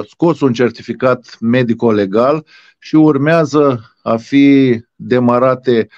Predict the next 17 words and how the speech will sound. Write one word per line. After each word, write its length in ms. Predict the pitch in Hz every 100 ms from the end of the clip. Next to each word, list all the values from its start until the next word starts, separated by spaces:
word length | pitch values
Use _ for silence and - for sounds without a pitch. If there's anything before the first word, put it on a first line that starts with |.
| _ _
toate 1040 | 151 165 165 156 143 135 131 123 120 107 - _ _
plângerile 640 | 139 147 127 127 117 113
și 160 | -
acțiunile 800 | 113 107 - 131 127 120 117 113 _
împotriva 640 | 110 110 117 120 123 117
acestor, 560 | 113 113 120 117 117 113
uh, 360 | 110 110 107 98 _ - _
uh, 280 | 107 107 107
agresori 600 | 113 113 110 - 139 175 - - _ _
pentru 480 | 131 160 175 170 160
a 400 | 143 160 156 -
răspunde 920 | 123 123 117 - 156 185 151 123 101 _
odată 460 | - 107 127 139 135
și 140 | 127
odată 540 | 110 101 131 - 147 160 _ - - - _
și 220 | - 127
poate, 580 | 143 151 143 175 180